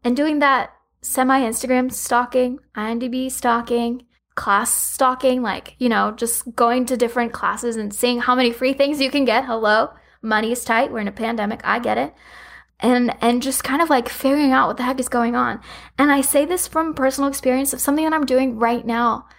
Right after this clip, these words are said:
I don't have a stable income. I don't have, like, an actual job. I lost my job early this month. And I was like, "Cool, another video department gone. Awesome, awesome, awesome."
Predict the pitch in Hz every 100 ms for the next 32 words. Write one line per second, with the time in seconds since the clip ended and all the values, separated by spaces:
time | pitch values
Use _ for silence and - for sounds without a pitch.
0 | - - - - 262 277 294 233 240 262
1 | 254 240 - - 240 254 240 240 214 220
2 | 233 240 220 208 202 - _ - 220 247
3 | 247 220 208 226 254 240 233 214 220 -
4 | - 233 226 247 269 247 247 - - 226
5 | 226 214 214 202 _ - 240 240 226 220
6 | - 220 196 - - _ - - - 254
7 | 269 240 370 381 277 269 269 269 262 262
8 | 254 247 240 226 226 208 190 190 - 220
9 | 220 214 208 208 214 107 -